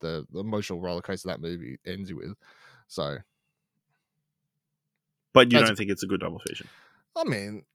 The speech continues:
Speaker 1: it's a fine double feature 'cause now historically, well, that, that's the thing. Like, prior to this, prior to it becoming a cultural pinpoint, I would say no. Now that it is a cultural pinpoint, then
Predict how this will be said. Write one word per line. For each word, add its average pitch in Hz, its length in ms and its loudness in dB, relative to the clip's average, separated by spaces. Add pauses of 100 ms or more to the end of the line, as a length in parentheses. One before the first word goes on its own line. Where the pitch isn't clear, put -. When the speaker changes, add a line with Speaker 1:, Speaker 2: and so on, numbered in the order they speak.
(120)
Speaker 1:
it's 190 140 0
a 127 40 2
fine 190 320 6
double 110 240 4
feature 110 460 0
'cause 110 200 -4
now 123 200 4
historically, 120 920 4 (460)
well, 180 100 10
that, - 180 12
that's 233 180 10
the 160 100 8
thing. 185 200 10
Like, 117 180 2
prior 185 280 10
to 139 100 -2
this, 117 380 -2 (140)
prior 165 220 10
to 170 120 8
it 131 80 8
becoming 127 420 2
a 110 220 2 (280)
cultural 117 600 2 (100)
pinpoint, 120 580 0
I 113 120 2
would 110 120 0
say 107 120 2
no. 113 440 4 (260)
Now 139 180 6
that 135 160 0
it 98 140 -4
is 143 220 -4
a - 80 -12
cultural 190 380 4
pinpoint, 220 500 2
then 127 240 0